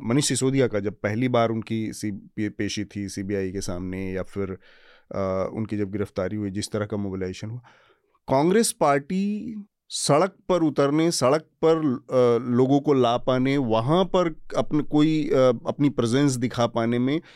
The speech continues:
even दिल्ली में भी ये सब हुआ, लेकिन कोई उस तरह का प्रेजेंस, कि स्ट्रीट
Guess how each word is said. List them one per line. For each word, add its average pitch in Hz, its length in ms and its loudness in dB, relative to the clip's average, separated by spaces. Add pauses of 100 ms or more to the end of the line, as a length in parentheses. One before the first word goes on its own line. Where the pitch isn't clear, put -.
(200)
even 151 200 2
दिल्ली 131 340 2
में 127 220 2
भी 143 100 0
ये 139 140 2
सब 135 180 0
हुआ, 120 220 2
लेकिन 131 280 -2
कोई 135 320 0
उस - 120 -6
तरह 127 160 0
का 131 140 -2
प्रेजेंस, 127 460 -2
कि - 160 -12
स्ट्रीट 180 680 -2